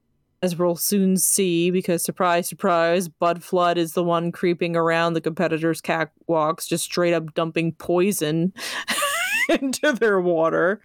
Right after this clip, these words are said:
And he says, "Slop, slop, fizz, fizz," as he pours it in, which is, "Play on the Alka-Seltzer jingle." if, uh, you guys don't remember that. It's pop, pop, fizz, fizz. Oh, what a relief it is.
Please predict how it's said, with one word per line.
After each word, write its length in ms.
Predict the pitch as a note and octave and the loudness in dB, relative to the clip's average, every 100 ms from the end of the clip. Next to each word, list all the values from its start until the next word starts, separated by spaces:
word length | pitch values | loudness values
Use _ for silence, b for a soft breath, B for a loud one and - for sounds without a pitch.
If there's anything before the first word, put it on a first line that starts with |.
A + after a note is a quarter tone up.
| _ | _
And 200 | - F3 | -2 0
he 120 | E3+ D#3+ | 0 0
says, 400 | - E3 D3+ - | 0 0 0 -2
"Slop, 480 | - - F3+ G3 A#3+ | 0 0 2 2 0
slop, 480 | - - F#3 G3 G3+ | -2 0 2 2 0
fizz, 460 | - - F3 F3 - | -6 -4 -2 0 -2
fizz," 460 | - D#3 D3+ D3 | -2 0 0 -2
as 100 | D3+ | -4
he 80 | D#3+ | -4
pours 380 | - D#3+ D#3+ D#3+ | -4 -2 0 0
it 100 | D#3+ | 0
in, 240 | D#3 D#3 E3 | 0 0 -2
which 280 | - D#3 | -2 -4
is, 420 | C#3+ D#3 - - - _ - | -4 -2 -2 -2 -4 _ -10
"Play 240 | - F#3+ G3+ | -2 0 2
on 240 | G3+ G3+ | 2 2
the 160 | G3+ G#3 | 2 2
Alka-Seltzer 1000 | A3 A#3 G#3+ - F3 E3+ - E3+ F3 F3+ _ | 0 -2 -4 -2 0 0 0 0 0 -4 _
jingle." 560 | - F3 E3+ F3+ F3+ - _ C#4 - _ | -2 0 0 0 0 -4 _ -20 -20 _
if, 380 | E3+ F3+ - - | -4 -2 -4 -6
uh, 300 | - E3 F3 - | -2 0 -2 -2
you 120 | F3 | -4
guys 540 | F3 F3 E3+ E3+ - | -2 -2 -2 -2 -4
don't 240 | - F3 - | -4 -4 -2
remember 240 | E3+ E3+ F3 | 0 0 0
that. 220 | F3 G3+ | -2 -2
It's 100 | - | -6
pop, 380 | - - E3+ - | -10 -6 -6 -4
pop, 260 | F3 E3+ | -2 -2
fizz, 360 | - - F3 F3 | -2 -2 -2 -2
fizz. 420 | - F3 G3 - | -2 -2 -2 -4
Oh, 160 | F3+ F3 | -2 0
what 180 | F3 F3 | 0 0
a 40 | |
relief 340 | F3 F3 F3+ - | 0 0 0 -2
it 60 | |
is. 420 | F#3+ G#3+ A3+ - | -2 -4 -6 -12